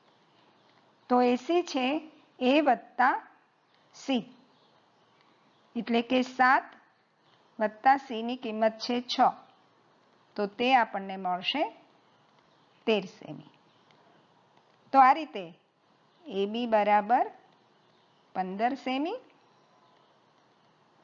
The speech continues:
અને એ સી બરાબર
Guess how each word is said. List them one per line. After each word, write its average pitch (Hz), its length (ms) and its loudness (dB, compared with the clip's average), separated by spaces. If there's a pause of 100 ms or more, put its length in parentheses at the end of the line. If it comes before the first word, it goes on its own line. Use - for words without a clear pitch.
(1300)
અને 185 340 -2
એ 220 160 6
સી 262 240 2
બરાબર 220 580 4